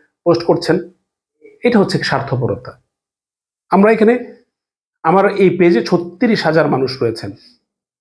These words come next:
আমি জানি না, হয়তো সবাই অ্যাক্টিভ থাকেন না, কিন্তু আমার রিকোয়েস্ট থাকবে যে পিটিশনটি লঞ্চ করা হয়েছে, এটা মানবিকতার জন্য।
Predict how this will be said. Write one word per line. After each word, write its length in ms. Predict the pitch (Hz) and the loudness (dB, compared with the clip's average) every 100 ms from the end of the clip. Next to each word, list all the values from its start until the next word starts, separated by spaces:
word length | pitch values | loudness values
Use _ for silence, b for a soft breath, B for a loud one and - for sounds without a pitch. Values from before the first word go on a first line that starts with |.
| _ _ _ _ | _ _ _ _
আমি 120 | 147 | 2
জানি 140 | 170 240 | 4 4
না, 60 | |
হয়তো 160 | 262 196 | 2 2
সবাই 240 | 190 185 | 2 2
অ্যাক্টিভ 240 | 156 - 214 | 0 -2 -4
থাকেন 240 | 175 156 131 | -4 -4 -4
না, 140 | 160 - _ _ _ _ _ _ _ - | -4 -8 _ _ _ _ _ _ _ -2
কিন্তু 240 | 143 160 | 2 2
আমার 240 | - 170 | 2 2
রিকোয়েস্ট 360 | 160 156 240 233 | 2 2 0 2
থাকবে 260 | 151 131 131 | -4 -2 -2
যে 100 | 139 | 0
পিটিশনটি 560 | 170 185 202 190 202 | -2 0 0 0 2
লঞ্চ 260 | 180 160 160 | 2 2 0
করা 180 | 190 180 | 0 2
হয়েছে, 380 | 180 175 240 b b _ _ | 0 0 -4 b b _ _
এটা 300 | 139 175 165 - | 0 0 0 0
মানবিকতার 680 | 151 156 190 190 208 196 151 | 2 4 2 2 2 2 -2
জন্য। 420 | 127 110 98 | -6 -8 -12